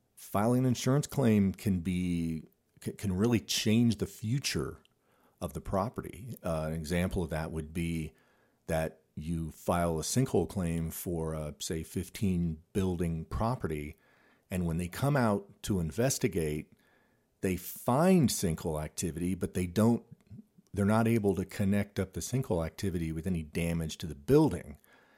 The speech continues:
And so there's, even though they say, "Okay, well, we found sinkhole activity, but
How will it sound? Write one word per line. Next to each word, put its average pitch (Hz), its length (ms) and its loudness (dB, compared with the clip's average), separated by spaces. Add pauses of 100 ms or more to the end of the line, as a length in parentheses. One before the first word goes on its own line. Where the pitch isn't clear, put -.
(140)
And 98 140 -2
so 101 140 2
there's, 87 380 2
even 110 240 4
though 92 140 6
they 85 120 2
say, 82 200 -4
"Okay, 104 320 0
well, 85 180 0
we 104 120 2
found 196 360 2
sinkhole 190 420 4
activity, 85 440 -2
but 87 300 -2